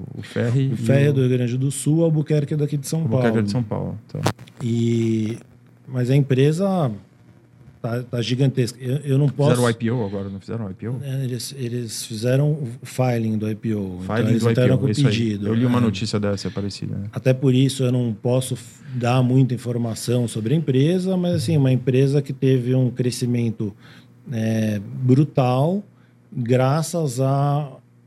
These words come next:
Speaker 2: a uma equipe muito fora da curva. Os caras são muito bons, muito inteligentes, muito visionários e sem esses preconceitos aí, é, é,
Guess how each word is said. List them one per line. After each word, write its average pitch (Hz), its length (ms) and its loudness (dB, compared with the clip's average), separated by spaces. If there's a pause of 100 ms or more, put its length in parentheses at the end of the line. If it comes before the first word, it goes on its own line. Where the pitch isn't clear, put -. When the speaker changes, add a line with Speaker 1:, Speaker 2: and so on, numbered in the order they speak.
Speaker 2:
a 123 160 -6
uma 135 340 2
equipe 147 600 2
muito 156 440 6
fora 156 280 -2
da 160 100 -6
curva. 110 580 -4
Os - 120 -20
caras 131 220 -2
são 143 100 2
muito 156 440 4
bons, 147 640 0 (520)
muito 196 340 4
inteligentes, 143 1000 0
muito 165 300 4
visionários 147 1080 0 (600)
e 143 60 -6
sem 196 340 2
esses 220 240 -2
preconceitos 160 1160 0
aí, 131 440 2 (420)
é, 123 840 -4
é, 113 40 -12